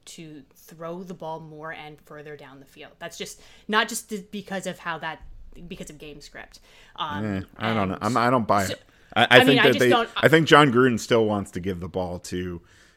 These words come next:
Speaker 2: Josh Jacobs twenty, twenty-five times a game. That's what he wants to do. Uh, he wanted to give the ball to Peyton Barber twenty-three times.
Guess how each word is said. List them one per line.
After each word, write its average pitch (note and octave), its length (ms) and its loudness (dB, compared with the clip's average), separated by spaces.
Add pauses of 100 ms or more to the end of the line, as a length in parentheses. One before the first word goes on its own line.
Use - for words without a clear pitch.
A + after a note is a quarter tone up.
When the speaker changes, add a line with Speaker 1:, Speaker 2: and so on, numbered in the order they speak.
(160)
Speaker 2:
Josh - 340 -2
Jacobs F2+ 460 -6
twenty, F2 320 -10
twenty-five E2 500 -10
times E2 280 -10
a E2 40 -12
game. D2+ 300 -16
That's - 180 -10
what A2+ 80 -2
he F#2+ 60 -2
wants F2 320 -10
to - 80 -14
do. E2 320 -10 (320)
Uh, F2+ 160 -4
he A2 120 -2
wanted G2+ 360 0
to - 60 -4
give G2 140 -2
the G2 80 -6
ball G#2 200 0
to F#2+ 180 -4 (180)
Peyton A#2 460 -2
Barber F#2+ 480 0
twenty-three F2+ 640 -8
times. F2 480 -10